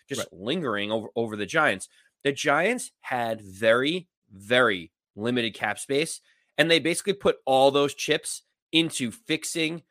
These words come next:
Speaker 1: the biggest problem, which was the offensive line. And so, like, you know, from, from that standpoint, Adam, you know, they, they signed, uh, Glowinski away from, from the
Speaker 2: Mm-hmm.
Speaker 1: Colts.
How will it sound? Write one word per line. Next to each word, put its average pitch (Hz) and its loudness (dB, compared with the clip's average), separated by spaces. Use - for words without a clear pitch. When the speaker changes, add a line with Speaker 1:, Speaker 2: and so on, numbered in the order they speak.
Speaker 1:
the 120 -6
biggest 135 0
problem, 101 4
which 101 -8
was 113 -10
the 123 0
offensive 143 -6
line. 120 2
And 165 -2
so, 208 -2
like, 190 4
you 151 -2
know, 120 -2
from, 147 -2
from 131 -6
that 214 0
standpoint, 123 -4
Adam, 123 2
you 107 -8
know, 92 -10
they, 127 -6
they 139 -4
signed, 170 -2
uh, 101 -4
Glowinski 117 -4
away 117 0
from, 120 -6
from - -12
the 110 -8
Speaker 2:
Mm-hmm. 123 -4
Speaker 1:
Colts. 113 0